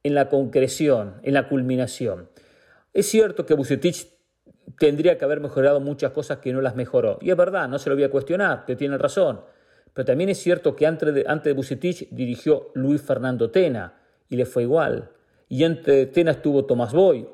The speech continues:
y le fue mal. Y estuvo Cardoso y le fue mal. Y Matías Almeida, que logró campeonatos, también le fue mal. Y tuvo unas rachas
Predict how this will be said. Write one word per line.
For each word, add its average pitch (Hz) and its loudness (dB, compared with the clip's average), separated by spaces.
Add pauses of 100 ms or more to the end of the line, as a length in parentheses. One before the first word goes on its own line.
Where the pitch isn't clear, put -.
(180)
y 123 -4
le 120 0
fue 127 -2
mal. 139 -2
Y - -2
estuvo 143 2
Cardoso 139 2
y 123 -8
le 123 0
fue 123 -2
mal. 131 -2 (380)
Y 170 0
Matías 165 2
Almeida, 151 0
que 127 -4
logró 147 4
campeonatos, 139 -2
también 127 0
le 180 2
fue 127 -2
mal. 98 -8 (200)
Y 131 -10
tuvo 143 0
unas 135 0
rachas 143 0